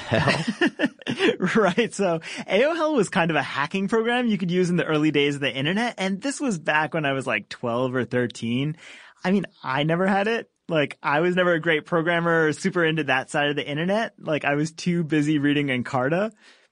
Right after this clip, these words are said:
Speaker 2: But, uh,
Speaker 1: Right.
Speaker 2: <laughs> but sometimes I'd go over to my friends' houses and watch them play with it. And the thing is, you could cause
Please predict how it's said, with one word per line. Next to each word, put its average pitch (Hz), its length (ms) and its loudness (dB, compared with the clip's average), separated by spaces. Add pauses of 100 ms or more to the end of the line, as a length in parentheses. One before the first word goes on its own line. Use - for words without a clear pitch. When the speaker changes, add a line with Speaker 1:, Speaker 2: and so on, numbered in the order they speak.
Speaker 2:
But, 175 360 4
uh, 165 160 2
Speaker 1:
Right. - 480 2 (440)
Speaker 2:
<laughs> - 480 -6
but 240 280 2
sometimes 247 400 0
I'd 185 180 2
go 185 80 4
over 202 140 4
to 185 60 2
my 151 120 4
friends' 160 400 -2
houses 233 280 0
and 180 140 2
watch 143 280 0
them 143 240 -4
play 214 160 -4
with 226 160 -2
it. 254 160 -4 (420)
And 214 140 4
the 254 60 2
thing 302 240 -2
is, 185 280 -2
you 196 220 4
could 220 360 -4
cause 175 360 0